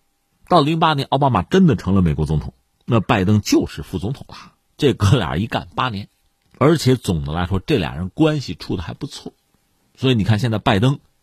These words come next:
和特朗普进行大对决的时候呢，奥巴马是站出来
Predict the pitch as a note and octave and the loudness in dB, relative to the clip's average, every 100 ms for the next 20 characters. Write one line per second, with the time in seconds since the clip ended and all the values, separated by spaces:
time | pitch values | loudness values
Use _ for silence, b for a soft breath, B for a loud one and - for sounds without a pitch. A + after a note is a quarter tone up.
0 | _ _ _ _ _ A#2 - C3 B2+ E2+ | _ _ _ _ _ -12 -2 2 2 0
1 | D#2+ B _ _ _ - A#2+ F2 A#2 - | -2 B _ _ _ -4 -2 -2 -4 -2
2 | A#2+ A2+ F2+ A2+ G#2+ E2 D#2+ E2 D2+ b | 2 4 4 4 2 0 -2 -2 -4 b
3 | b b A2+ B2 G2+ C#2+ E2+ F#2+ D2+ C#2+ | b b 0 2 2 -2 -2 -2 -4 -10